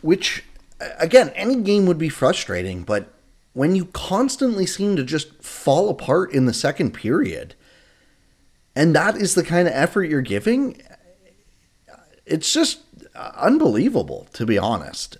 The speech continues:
Um, like, I'm at a loss for words. I, I really am, in terms of how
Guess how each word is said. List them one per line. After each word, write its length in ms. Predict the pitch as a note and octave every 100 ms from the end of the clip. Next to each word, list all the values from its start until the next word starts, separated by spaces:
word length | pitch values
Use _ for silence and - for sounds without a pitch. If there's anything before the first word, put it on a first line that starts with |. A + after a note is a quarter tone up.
| -
Um, 480 | F2 E2+ E2 D#2 C#2+ _ _ _ _ _ _ _ _ _ _ _ _
like, 120 | - C3
I'm 80 |
at 120 | A#3+ D#4
a 60 |
loss 320 | C3 B2 C#3+
for 140 | - -
words. 300 | F#2 D2+ -
I, 140 | B2+
I 120 | C3
really 440 | C3+ D3 G3 B2+ A2+
am, 260 | F#2+ D#2+ -
in 140 | A2
terms 340 | G2 G#2+ G#2 F#2
of 500 | F2+ E2 - - - _ _ _ _ _ _ _ _ _ _ _ _ _
how 520 | - B2+ C#3+ B2 -